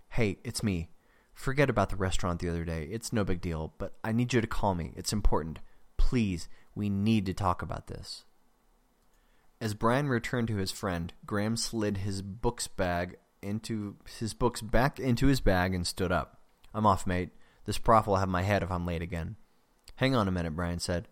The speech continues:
"This will only take a second. I just need to ask you something. This is gonna sound totally random, but you're a guy who knows a lot of people, especially the ladies, so... You don't happen to know a girl named Megan, long brown hair,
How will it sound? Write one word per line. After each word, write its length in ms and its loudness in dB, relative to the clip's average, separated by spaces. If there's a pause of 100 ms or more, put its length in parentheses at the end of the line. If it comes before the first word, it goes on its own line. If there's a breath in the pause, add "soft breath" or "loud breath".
"This 160 -4
will 80 -2
only 140 0
take 180 -2
a 60 -4
second. 360 -4 (880 soft breath)
I 140 -2
just 180 -2
need 160 0
to 80 -4
ask 260 -2
you 60 -6
something. 400 -4 (800 soft breath)
This 240 -4
is 180 -2
gonna 240 4
sound 540 0
totally 480 6
random, 600 -2
but 120 2
you're 160 -2
a 40 -4
guy 220 4
who 120 -2
knows 180 -4
a 80 -4
lot 160 -2
of 140 -10
people, 500 2
especially 600 -2
the 120 -6
ladies, 540 -2
so... 460 -2 (1000 soft breath)
You 280 -4
don't 300 2
happen 300 0
to 60 0
know 260 0
a 40 -2
girl 220 -2
named 380 -2
Megan, 680 -4
long 380 0
brown 360 -2
hair, 560 -2